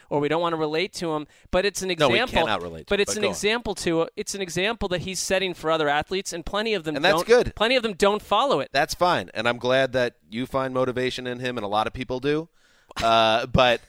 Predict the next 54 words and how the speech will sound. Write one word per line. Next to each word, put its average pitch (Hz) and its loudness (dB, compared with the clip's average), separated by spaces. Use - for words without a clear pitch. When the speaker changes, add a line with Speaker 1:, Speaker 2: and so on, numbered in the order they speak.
Speaker 1:
I 349 2
don't 339 2
find 277 4
Speaker 2:
you 208 0
know. 202 4
Speaker 1:
motivation. 214 4
I 180 2
just 220 -2
agree. 196 0
I 202 2
think 269 -2
it's 233 -2
Speaker 2:
He's 196 -2
Speaker 1:
a, 208 0
Speaker 2:
just 277 8
a 262 6
Speaker 1:
well, 262 8
here's 302 4
the 220 10
Speaker 2:
football 185 6
Speaker 1:
thing. 254 6
Speaker 2:
player, 147 6
folks. 135 6
Speaker 1:
Here's 311 2
a, 240 -2
it, 247 2
Speaker 2:
Let's 214 2
also 240 6
not 220 4
make 196 4
him 202 -2
Speaker 1:
no, 226 8
Speaker 2:
up 220 4
more 190 8
than 180 2
he 170 4
is. 135 2
Speaker 1:
no, 233 6
Speaker 2:
He's 170 2
a - 4
Speaker 1:
but - -6
here's 226 4
the 208 6
Speaker 2:
football 196 10
Speaker 1:
thing. 175 0
Speaker 2:
player. 170 4
Speaker 1:
It's, - 0
he's 202 -2
often 233 2
made 208 0
fun 208 0
of 156 0
for 160 -2
his 151 -4